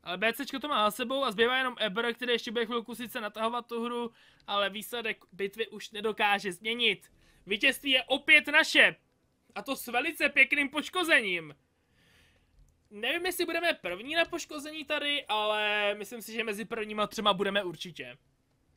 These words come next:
Jo, to jako si myslím, že je jistý. Ale v případě desítek tam nikdy nevíte, jestli budete první na poškození, protože tam prostě mohl někdo zahrát fakt epicky, mohl se dostat na nějakou superovou pozici.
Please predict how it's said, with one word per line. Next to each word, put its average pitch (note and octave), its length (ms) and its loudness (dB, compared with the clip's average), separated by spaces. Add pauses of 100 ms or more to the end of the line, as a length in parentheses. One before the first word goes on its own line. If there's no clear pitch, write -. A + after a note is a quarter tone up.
(1160)
Jo, F3+ 160 -8
to F#3+ 100 -10
jako F3 400 -8 (260)
si - 140 -18
myslím, G3+ 220 -10
že A3 80 0
je G#3+ 100 4
jistý. G3+ 600 -6 (1200)
Ale A3+ 140 2
v A3+ 40 -8
případě C#4+ 300 2
desítek C4+ 500 -2
tam C4+ 240 -6
nikdy C#4 220 0
nevíte, A3 320 -2
jestli G#3+ 180 -2
budete A3 220 -6
první A#3 320 -10
na G#3+ 100 -4
poškození, G3+ 560 -8
protože A3+ 440 0 (720)
tam A#3 120 -2
prostě C4+ 320 -6
mohl C4+ 220 -2
někdo C4 220 -4
zahrát C4 320 0
fakt - 400 -6
epicky, C4+ 480 -6
mohl B3+ 160 -6
se C4+ 80 -10
dostat B3 200 -8
na B3+ 60 -8
nějakou B3+ 280 -8
superovou B3 380 0
pozici. A#3+ 600 2